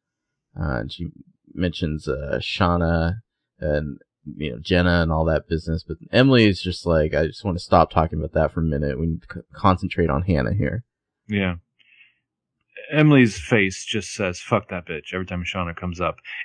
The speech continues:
Speaker 2: And then, the moment my P L O notes have been waiting for since the beginning of time,
Speaker 1: <laughs>
Speaker 2: Arya walks into the scene with a plate of food and wearing a giant pink top that's all torn up that says, "As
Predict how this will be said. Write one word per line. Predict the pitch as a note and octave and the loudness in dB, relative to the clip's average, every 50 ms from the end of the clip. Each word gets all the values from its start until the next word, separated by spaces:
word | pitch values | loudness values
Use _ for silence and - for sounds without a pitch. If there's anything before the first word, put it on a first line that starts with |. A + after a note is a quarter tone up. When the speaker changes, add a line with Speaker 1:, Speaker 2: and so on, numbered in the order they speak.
| - | 2
Speaker 2:
And | - C3+ D3 D#3 D3 | 4 4 4 6 6
then, | C#3+ C3 G#2 F#2 E2+ F2 F2+ F#2 - _ _ _ _ _ _ _ _ - | 4 4 4 2 0 -4 -8 -10 -12 _ _ _ _ _ _ _ _ -6
the | A#2+ A#2+ B2 A#2+ | 2 4 4 6
moment | A#2 A2+ A2 A#2 B2+ C3 A#2 | 6 4 4 4 4 2 2
my | A2+ A2 A2 | 0 -2 -2
P | G#2+ A2 A#2 | -2 0 0
L | A2+ | 2
O | A2 A2 | 2 2
notes | G#2 G2+ G2+ G2+ - | 2 0 0 -2 -4
have | - | -6
been | - G#2+ G2 | -4 -4 -2
waiting | G2 G2 G2 G#2 F#2+ | 0 0 0 -2 -2
for | G2 G2+ F2+ E2+ E2+ - | -4 -8 -8 -8 -8 -8
since | - G#2 G2 - | -6 -6 -6 -4
the | - | -4
beginning | F#2+ G2+ F#2 - G#2+ G#2 G#2 G#2+ G#2+ | -4 -4 -4 0 0 2 2 4 2
of | G#2 F#2+ - - | 2 0 -4 -2
time, | - - D3 - - C3+ G2 F#2 - - F2 - - - - - - _ _ _ | 4 4 4 6 6 4 4 4 0 0 0 0 -4 -4 -4 -6 -6 _ _ _
Speaker 1:
<laughs> | _ _ _ _ _ _ _ - | _ _ _ _ _ _ _ 2
Speaker 2:
Arya | A2 A2+ A#2 C3 D3+ E3 | 4 6 6 8 6 6
walks | D#3+ C#3 B2+ A#2+ B2 B2 - - | 6 6 6 4 4 2 0 0
into | C3 B2 | 0 0
the | A#2+ A#2+ A#2+ | 2 0 -2
scene | A#2 - C3+ B2 | -2 2 2 2
with | A2 G2+ | 2 2
a | G#2+ | -2
plate | F#2+ - - A#2 A2+ A#2 | -8 -6 -2 -2 0 0
of | B2 A#2+ | -2 -4
food | - - - A#2 G#2+ G2 F#2+ F#2+ F2+ - _ - - - - A2 | -8 -8 -4 -2 0 0 0 -2 -4 -8 _ -20 -20 -16 -8 -2
and | A2+ A2+ | 0 4
wearing | A2+ A2+ A2+ A2 G2+ | 4 4 4 4 2
a | G#2 G#2+ G2+ | 0 -2 -2
giant | - - - A#2 A2+ A2 A2 A#2+ C#3 D3+ - - | -2 -2 0 2 4 4 6 4 2 0 -2 -8
pink | - - C3+ C3 C3 B2+ - | -8 -2 0 0 0 -2 -6
top | - - A2 G2+ F2 - | -4 -2 0 0 0 -2
that's | G#2 F#2+ - | -4 -4 0
all | G2+ G2 G#2 | 0 0 0
torn | G2+ - - A#2+ A2+ A2 G2+ | 0 -2 0 2 4 4 4
up | F2+ F2 - - | 2 0 -2 -4
that | G#2+ G2 - | -8 -8 -8
says, | - - - A2 G2+ G2+ G2+ G2 - _ - - - _ _ _ - | -8 -2 2 2 4 4 2 0 -2 _ -20 -20 -20 _ _ _ -2
"As | - A#2+ A#2+ A#2+ A#2+ B2 B2+ A#2+ - - | 2 2 4 4 4 4 2 0 -2 -8